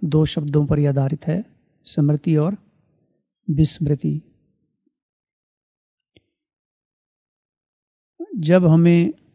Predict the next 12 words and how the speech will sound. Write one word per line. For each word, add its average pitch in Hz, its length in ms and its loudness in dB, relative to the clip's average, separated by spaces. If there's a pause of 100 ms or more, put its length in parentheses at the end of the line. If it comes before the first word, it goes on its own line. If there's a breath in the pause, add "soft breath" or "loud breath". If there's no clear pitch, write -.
(120)
श्रेष्ठ 160 380 -2
स्मृति 151 480 0
रहती 151 320 2
है, 139 240 -2 (1500)
समर्थ 160 460 0
स्मृतियों 156 540 2
से 160 420 -2 (340)
मन 151 280 2
बुद्धि 151 260 -2
परिपूर्ण 151 480 2
होता 147 320 4
है, 143 240 -2